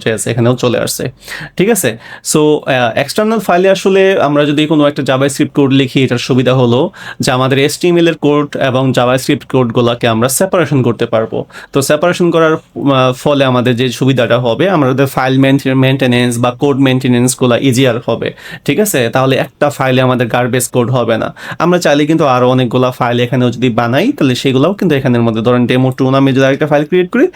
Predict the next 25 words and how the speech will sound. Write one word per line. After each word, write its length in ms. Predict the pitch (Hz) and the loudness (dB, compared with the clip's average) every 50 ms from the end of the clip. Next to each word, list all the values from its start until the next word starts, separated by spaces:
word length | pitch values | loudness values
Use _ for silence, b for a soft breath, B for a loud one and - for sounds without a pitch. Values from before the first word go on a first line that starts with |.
| B B B B B | B B B B B
এখানে 240 | 151 139 156 147 143 | -4 -2 0 0 2
যদি 100 | 139 147 | 2 2
আরেকটা 240 | 143 160 156 - 165 | 2 2 0 -2 -2
ফাইল 220 | - 147 147 151 | 0 0 -2 0
ক্রিয়েট 240 | 147 175 175 175 175 | 0 0 0 0 0
করি, 100 | 233 220 | -2 0
তাহলে 200 | 170 139 131 131 | 0 0 2 2
এখানের 220 | 131 139 131 127 | 2 2 2 2
মধ্যে 160 | 123 120 113 | 2 2 2
আমরা 180 | 120 120 120 120 | 2 0 0 -2
সেভাবে, 320 | - 131 131 - - 117 | 0 0 0 2 0 0
মানে 200 | 110 143 165 180 | 0 0 0 2
আমরা 220 | 190 196 202 202 202 | 2 2 2 2 0
একটা 180 | 196 - 196 | 0 0 0
এইচটিএমএল 560 | 190 190 180 - - - 196 185 185 190 185 185 | 0 0 -2 -4 -2 -2 -2 0 0 0 0 2
এর 60 | 160 | 2
মধ্যে 400 | 135 127 123 120 104 127 - - B B B B B B B - | 2 0 0 -2 -2 -6 -10 -10 B B B B B B B -2
একাধিক 500 | 143 139 139 - 190 202 190 226 220 196 165 - | -2 -2 0 0 0 0 2 0 0 0 0 0
JavaScript 520 | 143 135 143 143 135 - - 131 117 - - | -2 0 0 -2 -2 -2 -2 -4 -4 -2 -2
ফাইল 200 | 123 117 120 120 | -2 -2 -2 -2
কল 220 | 117 - 117 120 117 | -2 -2 -2 -2 -2
করতে 280 | - 113 117 117 - | -4 -8 -8 -6 -6
পারি, 360 | - - - - - - - 131 _ b b b b _ - | -8 -4 -4 -4 -4 -4 -6 -10 _ b b b b _ -4
ঠিক 180 | - 131 117 147 | -4 -2 0 -2
আছে? 220 | 160 - 185 208 | -2 0 -2 -2